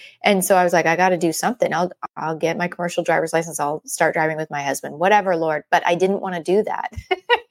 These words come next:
But I was willing to do whatever it took because that's what you do when you're an adult and you love the Lord and you have to honor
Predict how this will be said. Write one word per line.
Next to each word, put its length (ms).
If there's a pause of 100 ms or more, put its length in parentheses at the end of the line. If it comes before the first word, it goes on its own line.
(840)
But 80
I 80
was 140
willing 340
to 140
do 240
whatever 400
it 580
took 180
because 360
that's 260
what 160
you 100
do 280
when 100
you're 140
an 80
adult 320
and 100
you 100
love 200
the 100
Lord 320
and 180
you 120
have 180
to 100
honor 380